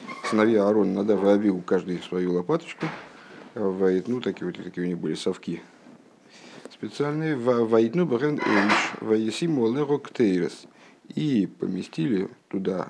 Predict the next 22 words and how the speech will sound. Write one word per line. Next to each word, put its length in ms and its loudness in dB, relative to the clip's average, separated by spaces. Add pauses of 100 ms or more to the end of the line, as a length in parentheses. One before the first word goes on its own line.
а, 520 -12
огонь, 360 -2 (640)
поместили 720 -2 (560)
на, 560 -4
на 220 -2
огонь 320 -2 (240)
ктейрес. 520 -4 (640)
«Ваякриву 580 4
лифней 260 0
авэ 460 -2
эйш 340 -2
зоро 420 0
ашер 280 -6
лой 320 0
цево 380 -4
и 120 -4
сом». 360 -4 (100)
И, 320 0 (640)
э, 440 0
приблизили 720 -2 (300)
пред 320 -8
Богом, 420 -2